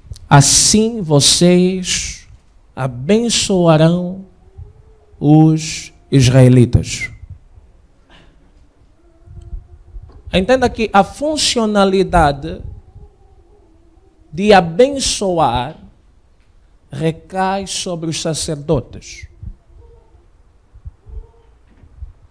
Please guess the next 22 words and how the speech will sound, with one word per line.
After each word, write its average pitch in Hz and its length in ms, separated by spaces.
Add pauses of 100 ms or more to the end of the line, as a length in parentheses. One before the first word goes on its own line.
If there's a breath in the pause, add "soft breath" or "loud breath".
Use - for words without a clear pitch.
(560)
Nós, 220 300
na 220 80
Nova 226 240
Aliança, 202 480
podemos 196 480
entender 151 600 (1800)
aos 170 340
cinco 269 320
dons 214 320
ministeriais 180 880
que 165 140
Deus 170 340
deu 185 220
para 156 240
a 147 40
igreja, 131 640 (320)
aos 120 240
apóstolos, 131 680
segundo 151 280
Efésios 147 400
quatro 156 420
onze. 170 380